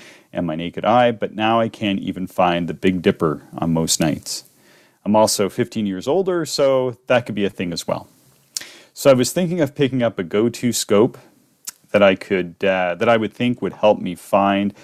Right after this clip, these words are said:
the harder to locate objects in my light polluted skies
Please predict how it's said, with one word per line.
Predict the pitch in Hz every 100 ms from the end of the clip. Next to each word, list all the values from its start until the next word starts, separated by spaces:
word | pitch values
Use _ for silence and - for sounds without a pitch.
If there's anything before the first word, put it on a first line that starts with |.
| _ -
the | 101
harder | 101 104
to | 98 87
locate | 82 - 95 -
objects | 92 104 117 131 -
in | - 98
my | 85
light | 82 87 -
polluted | - 87 80
skies | - - 107 127 143 -